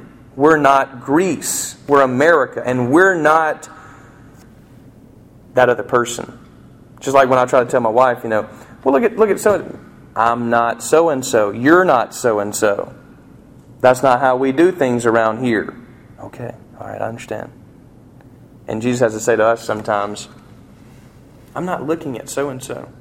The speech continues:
You're not lining your life up to them. You're lining your life up to me."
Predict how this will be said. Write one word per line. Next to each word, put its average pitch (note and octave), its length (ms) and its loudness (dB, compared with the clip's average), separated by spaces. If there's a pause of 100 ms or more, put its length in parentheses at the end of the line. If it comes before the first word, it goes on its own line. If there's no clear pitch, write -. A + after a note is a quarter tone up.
(280)
You're E3 160 0
not B2+ 240 -4
lining C#3+ 460 -2
your B2 100 -2
life A#2 380 -4
up - 180 -6
to A#2+ 100 -10
them. D3 420 -4 (260)
You're C3+ 180 2
lining C#3+ 540 0
your A#2 140 -2
life D3+ 520 -2
up - 300 -4
to A#2 440 -6 (300)
me." D3 560 -10